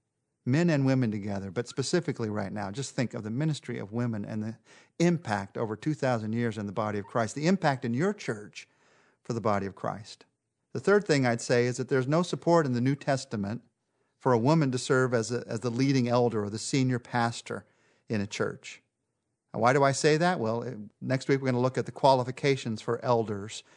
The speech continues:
and there's no qualifications mentioned for a woman. There, there are for the elders' wives, but not for a woman.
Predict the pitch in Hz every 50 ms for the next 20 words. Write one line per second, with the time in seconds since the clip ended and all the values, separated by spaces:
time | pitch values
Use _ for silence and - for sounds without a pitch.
0 | _ _ _ _ - 120 123 123 131 151 165 170 - 170 160 156 156 147 151 -
1 | - 175 180 - - 113 101 107 131 147 147 - 123 110 - - 120 110 107 113
2 | 156 180 143 98 98 104 113 120 120 - - 65 62 - 117 113 113 113 113 107
3 | - - 110 104 104 101 95 98 85 101 117 170 202 190 143 113 117 147 147 -
4 | 135 127 127 120 120 120 - - 135 127 127 127 151 180 196 151 110 98